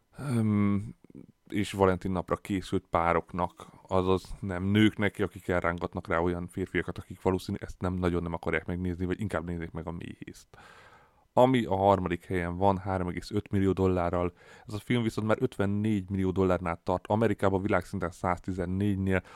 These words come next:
azaz kombináltan már biztos, hogy sikeres, és jövő héten még biztos, hogy itt lesz a listán. Hatvanig, hogy el fog-e tudni jutni, ö, szerintem ötvenhat, ötvenhét még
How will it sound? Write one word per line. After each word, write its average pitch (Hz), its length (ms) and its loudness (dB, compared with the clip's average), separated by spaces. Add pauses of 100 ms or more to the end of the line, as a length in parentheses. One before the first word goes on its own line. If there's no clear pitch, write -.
(140)
azaz 95 200 2
kombináltan 90 720 2
már 82 260 -4
biztos, 90 340 -8
hogy 82 140 -8
sikeres, 87 520 -2 (260)
és - 80 -20
jövő 95 180 2
héten 92 320 -2
még 87 140 -2
biztos, 90 320 -8
hogy 90 160 -10
itt 90 120 -8
lesz - 220 -4
a 90 40 0
listán. 85 500 -2 (880)
Hatvanig, 104 580 6
hogy 95 160 0
el 95 120 4
fog-e 90 220 -4
tudni 95 280 -4
jutni, 98 480 2 (500)
ö, 104 480 2 (720)
szerintem 95 720 -2
ötvenhat, 90 580 -4
ötvenhét 90 540 -4
még 95 100 -6